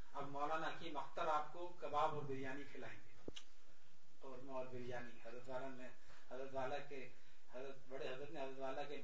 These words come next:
بیان کا نام بریانی رکھا تھا۔ کسی نے کہا کہ حضرت، بڑے حضرت کا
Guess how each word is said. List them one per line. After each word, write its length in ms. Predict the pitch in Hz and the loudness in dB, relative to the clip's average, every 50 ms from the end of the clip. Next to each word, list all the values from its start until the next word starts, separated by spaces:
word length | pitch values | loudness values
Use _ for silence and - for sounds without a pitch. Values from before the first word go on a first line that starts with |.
| - - | 0 -2
بیان 280 | 131 131 135 135 151 156 151 | -2 0 0 0 0 0 0
کا 100 | 143 135 | 0 0
نام 220 | 135 135 - 147 135 | 0 0 0 0 0
بریانی 420 | 135 131 135 131 135 135 156 151 | 0 0 0 0 0 0 0 0
رکھا 260 | 131 - - - - | -2 0 0 0 0
تھا۔ 120 | - - - - - - - - - - - - - - - - | 0 0 0 0 0 0 0 0 0 0 0 0 0 0 -2 -2
کسی 180 | 127 127 143 | 0 0 0
نے 100 | 147 147 | 0 0
کہا 240 | 139 135 135 135 160 | 2 2 2 2 2
کہ 60 | 147 | 2
حضرت، 220 | 135 139 156 175 127 123 | 0 0 0 0 0 0
بڑے 180 | 139 151 160 | 0 0 0
حضرت 300 | 139 135 151 160 160 - | 0 2 0 0 0 0
کا 60 | 160 | 0